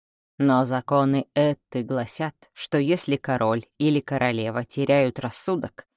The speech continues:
но все еще живы, власть переходит к их супругу». У меня отвисла челюсть. Тор попытался слиться со стеной.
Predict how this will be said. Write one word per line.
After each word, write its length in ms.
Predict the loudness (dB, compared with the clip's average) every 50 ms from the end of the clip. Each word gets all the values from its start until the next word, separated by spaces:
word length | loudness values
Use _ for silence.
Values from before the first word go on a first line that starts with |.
| _ _ _ _ _ _ _ _ _ _ 0
но 320 | 2 2 4 2 2 0
все 220 | -2 -4 -2 0
еще 320 | 0 0 0 -2 -4 -4 -4
живы, 420 | -4 -4 -4 -4 -4 -6 -10 -16 _ _ _ _ _ _ _ _ -6
власть 580 | -2 0 0 2 2 0 -2 -4 -6 -10 -6 -4
переходит 640 | -2 -2 -2 -4 -4 -4 -2 -2 -2 -4 -8 -12 -14
к 100 | -14 -10
их 300 | -8 -8 -8 -8 -12 -10
супругу». 540 | -8 -8 -8 -2 0 0 0 0 -2 -6 -12 _ _ _ _ _ _ _ _ _ _ _ _ _ _ _ _ _ _ _ _ _ _
У 60 | 4 6
меня 360 | 6 6 6 4 4 2 0
отвисла 420 | 0 -2 -6 -8 -6 -6 -6 -6
челюсть. 560 | -4 -4 -4 -4 -4 -6 -8 -12 -12 -14 -18 _ _ _ _ _ _ _ _ _ _ _ -2
Тор 180 | 0 0 2
попытался 640 | 2 2 2 2 0 0 0 -2 -2 -2 -4 -4 -4
слиться 380 | -2 -2 -2 -2 -2 -4 -8 -8
со 140 | -8 -10
стеной. 380 | -10 -6 -4 -2 -2 -2 -2 -4